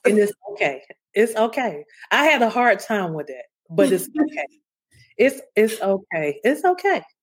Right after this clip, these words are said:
Speaker 1: <laughs> 'Cause at the end of the day, we got to take care of ourselves. We have
Speaker 2: Absolutely.
Speaker 1: to. We can't be good for anybody else when our world is just crumbling down.
Speaker 2: Right.
Speaker 1: 'Cause one
Speaker 2: Absolutely.
Speaker 1: thing I do not like, um,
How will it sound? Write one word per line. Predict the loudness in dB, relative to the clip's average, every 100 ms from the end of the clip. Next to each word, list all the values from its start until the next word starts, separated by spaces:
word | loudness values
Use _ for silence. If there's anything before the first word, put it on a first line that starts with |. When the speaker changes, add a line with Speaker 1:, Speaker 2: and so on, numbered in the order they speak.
| -12
Speaker 1:
<laughs> | -12 -12 -8 -2
'Cause | 0 -2 -8 -4 -2
at | 0
the | 2
end | 2
of | 2
the |
day, | 4 4 2 0 -8 _ _ _ _ -14
we | 0 2 2
got | 2 2 2 -2
to | -4 -4
take | -2 -2 -2 -2
care | -2
of | -2
ourselves. | -6 -10 -12 -14 -16 _ -6
We | -2 -2
have | -2
Speaker 2:
Absolutely. | -4 -4 -6
Speaker 1:
to. | -12 _ _ _
We | -4
can't | 0 2 2
be | -2 -2
good | 2 2
for | 0
anybody | -2 0 2 0 2
else | 0 -2
when | -8 -4
our | 0 2 2
world | 0 0 2
is | 0 -4
just | -10
crumbling | -6 -6 -4 -6
down. | -6 -8 -8 -16 _ _ -8
Speaker 2:
Right. | -4 -2 -4 -8 _ _ -2
Speaker 1:
'Cause | 2
one | 4 2
Speaker 2:
Absolutely. | 0
Speaker 1:
thing | -2
I | 0 0 -2
do | -2
not | 0 -2 -2
like, | -2 -2 -4 -10 -6
um, | -2 0 -2 -6